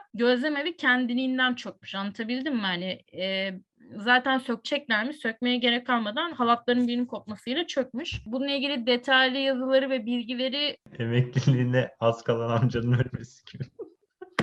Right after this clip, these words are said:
Speaker 1: Şaka bir yana, yani Umut Yıldız'ın, tabii bunlar off the record, hani Umut Yıldız'ın yazısında şeyi de okuyoruz. Yani bunlar Porto Rico herhalde, yanlış söylemiyorum. Oraya,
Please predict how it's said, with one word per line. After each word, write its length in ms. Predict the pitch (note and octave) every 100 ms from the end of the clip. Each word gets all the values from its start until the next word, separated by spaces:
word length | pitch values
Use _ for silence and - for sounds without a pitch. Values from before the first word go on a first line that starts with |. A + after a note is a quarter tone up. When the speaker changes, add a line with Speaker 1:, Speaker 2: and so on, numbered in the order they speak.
| - E4+ - D#4 - E4 - D4 - _ - -
Speaker 1:
Şaka 320 | A#3 C#4 B3
bir 60 | D#4+
yana, 500 | E4 F4+ F#4 F4+ -
yani 400 | G3+ G#3+ A3+ A#3
Umut 320 | A#3 B3 B3+
Yıldız'ın, 600 | C#4 B3+ C#4 C#4 D4+ D4
tabii 220 | B3 B3 A#3+
bunlar 320 | A#3+ A#3+ A#3+
off 320 | A#3 A#3 -
the 100 | A#3
record, 360 | A#3+ C#4+ D4 D4+
hani 180 | A#3 A3
Umut 300 | G#3+ A#3 A#3+
Yıldız'ın 300 | B3 B3+ C4
yazısında 460 | C4+ B3+ B3+ C#4+ D4
şeyi 280 | A3+ B3
de 60 | B3
okuyoruz. 420 | G#3 F#3+ F#3 E3+
Yani 320 | G3 G3+ G3+
bunlar 340 | G3 A3+ A#3 A#3 - _ _
Porto 320 | - A#3+ B3
Rico 240 | C4+ C#4+ B3+
herhalde, 360 | G3 F3+ F3
yanlış 240 | G3 G3 G3+
söylemiyorum. 600 | A#3 A3+ B3 G#3+ A#3+ E4+ -
Oraya, 440 | - A3+ B3+ D4